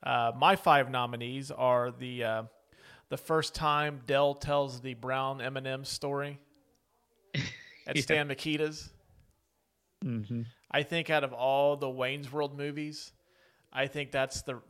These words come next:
Speaker 1: the, the lines I reference the most. 'Cause it's, sometimes it's like, it's so fucking, that story is so out there. And it seems like it changes a little bit each time 'cause he doesn't remember it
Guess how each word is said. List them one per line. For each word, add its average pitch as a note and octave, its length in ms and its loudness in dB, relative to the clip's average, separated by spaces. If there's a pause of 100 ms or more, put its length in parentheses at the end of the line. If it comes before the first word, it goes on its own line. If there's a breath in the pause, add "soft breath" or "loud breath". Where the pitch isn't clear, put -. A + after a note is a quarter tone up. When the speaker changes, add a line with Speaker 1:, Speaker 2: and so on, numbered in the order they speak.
Speaker 1:
the, B2+ 340 -6
the C3 120 -4
lines C3 360 -2
I A#2+ 100 2
reference B2+ 520 -4
the B2 100 -8
most. A#2+ 500 -8 (1200)
'Cause D3 200 -6
it's, C#3+ 220 -2
sometimes C#3+ 540 -2
it's - 160 -8
like, C3 140 2
it's C3 180 -4
so C#3+ 280 2
fucking, C#3 380 -2
that C3+ 160 -2
story C#3+ 340 -2
is A#2+ 80 -6
so C3+ 320 0
out B2 280 2
there. C3+ 340 0 (800 soft breath)
And C#3 160 -2
it - 40 0
seems E3 240 0
like D#3+ 140 2
it C3 140 -2
changes C#3+ 500 -6
a - 60 0
little C#3+ 220 0
bit C#3+ 180 -2
each C#3 220 -8
time C#3 360 -4
'cause C3+ 160 -12
he C#3+ 80 -6
doesn't C#3 260 0
remember B2+ 500 -2
it A#2+ 80 -4